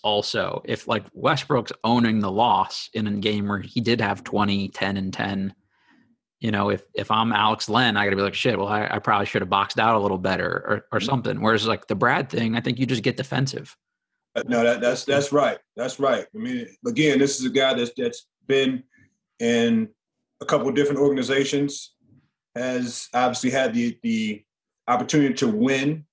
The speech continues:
Speaker 2: you know, at, at a high level. So the perspective may be a little bit different from, from his vantage point as to how to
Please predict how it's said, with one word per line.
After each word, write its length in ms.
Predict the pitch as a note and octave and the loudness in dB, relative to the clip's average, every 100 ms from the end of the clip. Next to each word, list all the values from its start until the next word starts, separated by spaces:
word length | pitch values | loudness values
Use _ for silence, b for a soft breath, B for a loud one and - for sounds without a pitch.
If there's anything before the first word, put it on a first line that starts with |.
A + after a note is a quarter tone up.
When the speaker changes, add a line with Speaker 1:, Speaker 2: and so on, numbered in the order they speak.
| _ _ | _ _
Speaker 2:
you 80 | - | -2
know, 180 | B2+ A2+ | 0 2
at, 140 | B2 | 0
at 100 | C3 | 2
a 60 | A#2+ | 2
high 240 | A#2 C3 | 2 2
level. 480 | B2 C3 B2 C3 - _ _ | 2 -2 -4 -8 -12 _ _
So 160 | - C#3 | -2 0
the 160 | B2+ A#2 _ | 0 -4 _
perspective 440 | C3 - D3+ C#3+ B2 | -6 2 2 2 2
may 180 | B2+ | 2
be 100 | A#2+ | 2
a 60 | A#2 | 2
little 200 | A#2+ A#2 | 2 2
bit 200 | G#2+ G#2 | 0 -2
different 360 | B2 A#2 G#2+ - | -2 -2 -6 -4
from, 200 | A#2 G2+ | -4 -2
from 180 | A2+ G#2+ | -2 0
his 160 | A#2 | 0
vantage 400 | G2 A#2 G#2+ - | 2 2 2 -2
point 220 | A#2 G#2+ | -2 0
as 180 | G#2 G#2 - | -2 -4 -2
to 260 | G#2+ G2 - _ _ - | 0 0 -4 _ _ -2
how 260 | C3 B2 A2 | 2 2 0
to 520 | - A#2+ A2 A2 G#2+ | -2 -2 -2 -2 -4